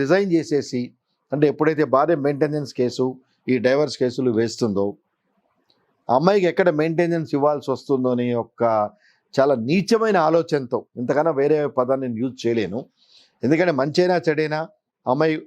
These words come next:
కొంతకాలం కలిసి మనతో కాపురం చేసింది, మనతో కష్ట సుఖాలు పంచుకుంది. కొన్ని కొన్ని కేసుల్లో పిల్లలు కూడా వారిద్దరికీ కలగటం జరుగుతుంది. So, ఇంత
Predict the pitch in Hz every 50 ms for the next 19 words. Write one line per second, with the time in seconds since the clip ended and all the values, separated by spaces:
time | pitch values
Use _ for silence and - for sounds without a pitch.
0 | _ - 113 - 147 139 135 135 131 143 147 156 147 143 143 135 - 135 123 123
1 | 127 127 139 131 127 117 120 123 127 131 127 113 113 107 - 113 110 104 110 117
2 | _ _ _ _ _ - - 117 123 131 143 - - 123 117 - 139 123 139 127
3 | 135 131 123 107 107 107 104 - 110 101 98 98 110 - _ _ _ _ _ _
4 | _ _ _ _ _ _ _ _ _ _ _ - 151 160 165 156 160 160 156 147
5 | - 151 156 147 - 156 156 160 156 147 147 - _ _ _ _ _ _ _ -
6 | 151 147 156 156 156 147 151 151 156 151 147 - - _ _ _ _ _ - -
7 | 131 131 120 120 147 139 123 143 127 - 127 131 123 120 135 131 120 113 107 113
8 | 110 - 98 90 87 90 - - _ _ _ _ _ _ _ _ _ - 240 214
9 | 160 170 190 202 180 -